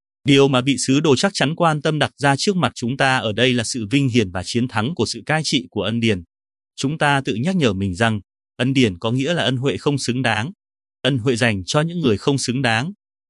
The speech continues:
Một điều gì đó được ban cho miễn phí. Nó có nghĩa là mặc dù không có sự xứng đáng nào trong chúng ta, thật ra điều ngược lại là đúng đối với chúng ta. Vì chúng ta còn yếu đuối, không tin kính, tội lỗi,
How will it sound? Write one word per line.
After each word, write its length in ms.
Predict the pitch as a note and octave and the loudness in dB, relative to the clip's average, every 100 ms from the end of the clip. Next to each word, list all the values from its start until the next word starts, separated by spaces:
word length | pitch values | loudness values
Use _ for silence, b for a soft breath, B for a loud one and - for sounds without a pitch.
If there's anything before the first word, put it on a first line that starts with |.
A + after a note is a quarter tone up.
| _ | _
Một 140 | A#2+ A#2+ | 0 4
điều 160 | B2 | 4
gì 180 | A#2 A#2+ | 4 2
đó 260 | A#2 A#2 D#3+ | 2 2 0
được 160 | D3+ | -2
ban 260 | G#2+ C#3+ C#3+ | 0 0 0
cho 120 | C3+ | -2
miễn 200 | B2 B2+ C3 | -2 -2 -2
phí. 300 | A2 A2 F3 - _ _ _ _ | 0 0 -2 -10 _ _ _ _
Nó 160 | A2+ B2+ | 0 0
có 120 | D#3+ | 0
nghĩa 240 | E3 E3+ G3 | -2 -2 0
là 80 | |
mặc 160 | A#2+ G2+ | 0 -2
dù 220 | A2+ A#2 | 0 0
không 340 | A2 - E3+ D#3 | 2 -2 -2 -2
có 120 | C#3+ | -2
sự 180 | - - | -2 -4
xứng 280 | - A#2 C3+ | -2 0 0
đáng 260 | A#2 C#3+ | 0 0
nào 180 | D3+ G2+ | -2 -2
trong 200 | - B2 A2+ | 0 -2 -2
chúng 180 | A#2+ | -6
ta, 280 | C3+ B2+ A#2+ - _ _ _ _ - | -2 0 -2 -6 _ _ _ _ -4
thật 140 | C3 | -2
ra 180 | - D3+ | 0 2
điều 220 | C#3+ A#2 | 4 4
ngược 180 | G#2+ A2 | 2 -2
lại 180 | A2 F2+ | -4 -4
là 100 | G2 | -4
đúng 260 | G#2+ A2 | 0 2
đối 220 | C3+ A#2 C3 | 4 4 4
với 140 | B2+ | 2
chúng 180 | C3+ D3+ | 0 -2
ta. 300 | D3 C3 B2 - _ _ _ _ | 0 0 -2 -10 _ _ _ _
Vì 200 | G#2+ A#2+ | 4 4
chúng 220 | - D3+ | 4 -2
ta 180 | E3+ D#3+ | 0 0
còn 160 | C#3 G#2 | 0 -2
yếu 220 | G#2 C3 | 0 2
đuối, 320 | C3+ C#3 G3+ - _ _ _ | 4 4 4 -4 _ _ _
không 240 | E3+ D#3+ | 0 0
tin 220 | D3+ C#3 | 0 0
kính, 220 | C3 A#2+ F3 _ _ _ | 2 0 0 _ _ _
tội 180 | B2 G2+ | -2 0
lỗi, 300 | B2+ B2 | 0 0